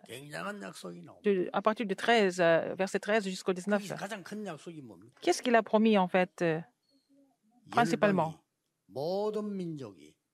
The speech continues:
Speaker 1: 너로 말미암아 복을 받게 될 것이고,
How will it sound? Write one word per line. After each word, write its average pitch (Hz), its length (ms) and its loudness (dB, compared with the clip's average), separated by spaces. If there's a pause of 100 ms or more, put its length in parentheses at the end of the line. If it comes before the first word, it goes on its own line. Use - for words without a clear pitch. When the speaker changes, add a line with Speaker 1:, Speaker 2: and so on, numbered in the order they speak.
(140)
Speaker 1:
너로 127 360 -10
말미암아 98 440 -20 (920)
복을 127 260 -8
받게 110 200 -18
될 101 140 -20
것이고, 165 400 -16